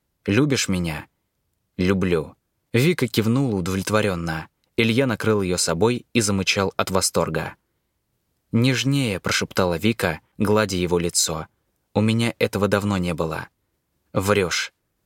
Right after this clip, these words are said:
Он входил резкими, грубыми рывками. "Врёшь, врёшь, врёшь".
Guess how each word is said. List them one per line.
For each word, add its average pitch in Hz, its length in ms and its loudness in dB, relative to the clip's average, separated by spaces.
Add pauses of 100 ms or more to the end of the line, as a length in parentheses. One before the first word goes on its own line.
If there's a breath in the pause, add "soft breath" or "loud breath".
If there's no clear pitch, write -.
(160)
Он 151 160 4
входил 110 360 2
резкими, 98 460 0
грубыми 95 420 0
рывками. 90 600 -2 (380)
"Врёшь, 98 560 2 (360)
врёшь, 98 600 0 (340)
врёшь". 104 640 2